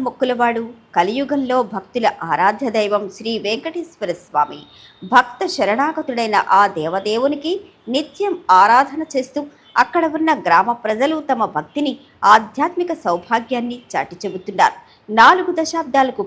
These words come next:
పైగా అక్కడ దేవాలయంలో శ్రీదేవి భూదేవి సమేత వెంకటేశ్వర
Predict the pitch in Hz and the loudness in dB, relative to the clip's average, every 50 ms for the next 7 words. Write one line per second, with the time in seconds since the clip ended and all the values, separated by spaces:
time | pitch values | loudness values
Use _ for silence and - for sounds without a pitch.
0 | - - - - 180 240 247 220 - - _ _ - 226 247 - - 392 359 294 | -4 -4 -4 2 4 4 4 4 2 -8 _ _ 0 0 0 2 -2 -4 -4 -4
1 | - - 160 185 202 240 277 294 285 285 269 247 185 147 180 - - _ _ _ | -4 -4 -4 0 2 2 2 2 0 -4 -4 -2 -2 -2 -4 -4 -8 _ _ _
2 | _ - 285 302 339 349 349 339 320 294 269 233 247 220 190 185 - 180 247 294 | _ -4 -2 0 2 0 0 0 -2 -2 -2 -4 -4 -4 -4 -4 -4 -6 -6 -4
3 | 277 294 285 262 220 220 196 - - 151 147 185 214 262 269 294 233 - - - | -4 -4 -4 -4 -6 -6 -8 -6 -8 -6 -4 -4 -6 0 2 2 2 2 -2 -12
4 | _ _ - 190 214 247 330 381 415 415 - 349 - - - _ - - | _ _ -4 0 2 2 2 0 -4 -6 -6 -8 -8 -8 -8 _ -4 -4